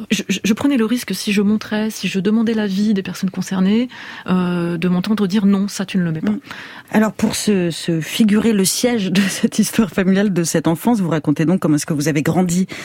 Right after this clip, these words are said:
Speaker 2: dans cette famille, pour la, la décrire vraiment à très gros traits. Je dirais que c'est une famille bourgeoise, catholique version conservateur, une famille d'expatriés,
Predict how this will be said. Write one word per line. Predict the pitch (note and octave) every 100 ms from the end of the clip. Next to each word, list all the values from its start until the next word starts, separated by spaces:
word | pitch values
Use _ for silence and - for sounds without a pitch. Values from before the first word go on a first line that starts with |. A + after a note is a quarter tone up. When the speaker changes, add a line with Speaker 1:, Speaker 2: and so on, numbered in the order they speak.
| - - - D3
Speaker 2:
dans | D#3+
cette | D3+ E3+ -
famille, | E3 D#3+ G3+ A#3
pour | - E3+
la, | D#3 C#3+ -
la | - C#3
décrire | D3 D#3 - E3 C#3+
vraiment | D#3+ D#3+
à | D3+
très | - D#3
gros | D3
traits. | D#3+ - G3
Je |
dirais | D3 D3+
que | C#3
c'est | D3
une | C#3
famille | C#3+ C#3 C3+ C#3
bourgeoise, | - D3 D#3+ F#3+ F#3 F#3 - - - - _
catholique | - - F3 E3+ E3
version | D3+ - - D3+ C#3
conservateur, | - - C#3+ C#3+ - F3+ F3+
une | E3
famille | E3+ E3 D#3
d'expatriés, | E3+ - E3 D#3 - F#3 G#3+